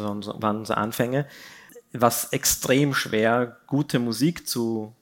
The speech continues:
bekommen, die man verwenden kann kommerziell und die ich dann auch auf YouTube oder auf, auf Facebook hochladen kann, dass das nicht gesperrt wird oder dass ich die Rechte habe, weil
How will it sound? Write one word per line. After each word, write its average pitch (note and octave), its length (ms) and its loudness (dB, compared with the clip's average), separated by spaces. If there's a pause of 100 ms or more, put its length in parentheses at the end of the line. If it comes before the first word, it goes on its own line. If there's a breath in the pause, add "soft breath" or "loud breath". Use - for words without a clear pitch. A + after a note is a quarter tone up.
(260)
bekommen, C3 840 -2
die A#2+ 100 -4
man A#2 260 -2
verwenden A2 500 -2
kann C3+ 200 -2
kommerziell C3 640 0
und B2 160 -6
die A#2 60 -6
ich G#2+ 200 -10
dann A2 260 -6
auch G#2+ 180 -4
auf G#2 120 -6
YouTube C#3 440 -4
oder A2 220 2
auf, G#2+ 240 -2
auf - 140 -6
Facebook - 380 -8
hochladen A#2+ 460 -2
kann, A#2+ 180 -4
dass G#2+ 120 -4
das G#2 100 -6
nicht A2 160 -10
gesperrt A#2+ 400 -2
wird C#3 180 -2 (320 loud breath)
oder A2+ 140 -2
dass A2+ 180 -6
ich A2+ 100 -8
die B2 100 0
Rechte G#2+ 340 -2
habe, G2 200 -6
weil G#2+ 140 -2